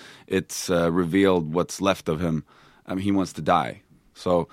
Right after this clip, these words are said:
so in that, in that sense, it wa-, I, for me, that was what really drew me into the story and, and why I thought that this was gonna be such a compelling,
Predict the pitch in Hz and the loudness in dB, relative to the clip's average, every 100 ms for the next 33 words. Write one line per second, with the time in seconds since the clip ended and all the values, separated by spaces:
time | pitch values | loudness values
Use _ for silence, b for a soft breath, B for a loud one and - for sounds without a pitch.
0 | B B - 117 123 147 160 143 123 127 | B B 0 4 6 6 4 4 4 4
1 | 151 - 127 110 113 101 98 - 107 110 | 4 2 2 2 -2 -2 -2 2 0 0
2 | - - 120 143 127 113 117 104 95 - | -6 0 2 4 4 4 4 2 0 -2
3 | - 73 98 92 73 90 101 98 87 87 | -12 0 2 2 2 4 6 6 2 2
4 | 101 95 92 95 87 87 85 - 95 95 | 2 4 4 4 2 -2 -4 -4 0 2
5 | 92 90 87 85 69 90 82 - 53 - | 2 2 2 0 -2 -2 -2 -6 -14 -16
6 | - 95 95 95 92 - 87 - 82 95 | -4 2 4 4 2 2 0 0 -6 -6
7 | - 85 - 82 82 - - - 87 - | -6 -6 -2 -2 -2 -4 -6 -4 -2 2
8 | 92 87 82 | 4 4 0